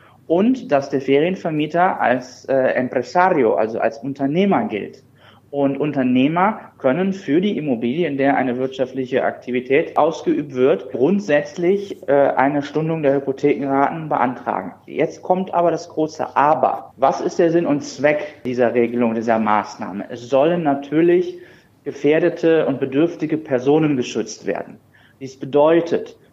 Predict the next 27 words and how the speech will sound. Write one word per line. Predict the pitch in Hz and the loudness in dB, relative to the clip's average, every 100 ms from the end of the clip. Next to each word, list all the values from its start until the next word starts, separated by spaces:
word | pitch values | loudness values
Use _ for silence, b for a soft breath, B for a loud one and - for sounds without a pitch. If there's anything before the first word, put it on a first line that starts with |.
| - | -8
man | 120 | -4
muss | 147 170 | -2 -2
sich | 180 | -4
in | 156 | 0
einer | 120 135 | 0 2
kritischen | 127 - 180 202 185 - 165 165 135 | 0 -2 0 2 0 -2 -4 -4 -4
Situation | 151 139 123 - 147 180 165 | -4 -2 -4 0 2 4 2
befinden | 113 - 110 110 101 - _ _ _ - | -2 -2 -4 -4 -12 -16 _ _ _ -10
und | 131 127 - - _ | -6 -6 -8 -20 _
nachweisen, | 143 160 156 135 120 117 117 | 0 0 2 2 4 2 0
dass | 113 - - | -2 -2 -6
der | 143 151 | 0 2
Umsatzeinbruch | 175 156 - 143 123 135 127 | 2 2 2 0 2 2 0
von | 135 | 0
mindestens | 151 156 143 | -2 -4 -2
vierzig | 160 147 - | -2 -2 -10
Prozent | 113 - - | -12 -6 -4
eingetreten | 95 165 170 - 127 123 | -2 -2 -4 -4 -4 -2
ist, | 185 - B B B B - | -6 -8 B B B B -10
dass | 139 | -6
das | 147 - | -4 -4
Gesamtfamilieneinkommen | 135 147 208 - 170 156 147 - 101 131 123 127 113 113 - | 0 2 2 0 -2 0 -2 -2 -2 -2 2 2 2 -4 -8
unter | - 208 202 175 | -2 0 2 0
tausendsechshundertdreizehn | 170 165 180 175 143 143 - - 170 151 - 131 - - 131 | 2 2 2 0 -2 -4 -4 -10 -6 -4 0 0 0 -6 -2
Euro | 139 135 | 0 0
zweiundfünfzig | - 131 131 113 165 190 - 185 180 | -4 0 0 0 -2 -2 -4 -12 -6
liegt | 190 214 - | -2 -2 -4